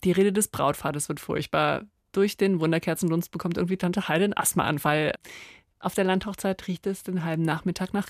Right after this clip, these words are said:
Gülle. Es kann, also irgendwas wird passieren. Und in dem Moment, wo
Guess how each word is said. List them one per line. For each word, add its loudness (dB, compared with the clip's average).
Gülle. 2
Es -8
kann, -4
also 2
irgendwas 4
wird 4
passieren. -2
Und 4
in 10
dem 8
Moment, 6
wo 6